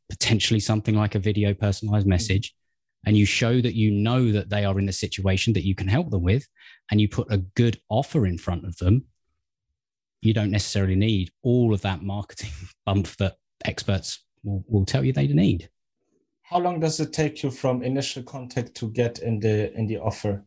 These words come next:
Speaker 2: How many touching points or conversations?
Speaker 1: Um, I mean, obviously it depends on, on what it is, but it can literally be, you know, somebody can,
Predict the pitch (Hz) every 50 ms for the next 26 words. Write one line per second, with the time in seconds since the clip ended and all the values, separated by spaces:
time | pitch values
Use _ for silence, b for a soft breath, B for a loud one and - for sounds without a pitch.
0 | _ - 127 139 139 131 123 123 120 120 - 127 123 - - - 117 104 - -
1 | 110 107 101 101 - - 113 107 - - 110 104 104 104 101 107 107 104 - -
2 | 107 98 98 - - _ _ _ _ _ _ _ _ _ _ _ _ _ _ 101
3 | 107 107 110 107 110 107 - - 104 104 104 98 - - - 120 107 95 104 -
4 | 104 101 92 82 92 - - 110 104 98 90 98 98 95 92 95 - 107 101 95
5 | 92 90 92 92 90 90 101 113 107 92 87 - 98 90 95 - - 107 98 95
6 | 95 101 104 - - - - 98 95 92 - 98 98 98 95 92 85 - - 107
7 | 98 92 92 - 113 104 92 98 95 - - 98 95 92 95 90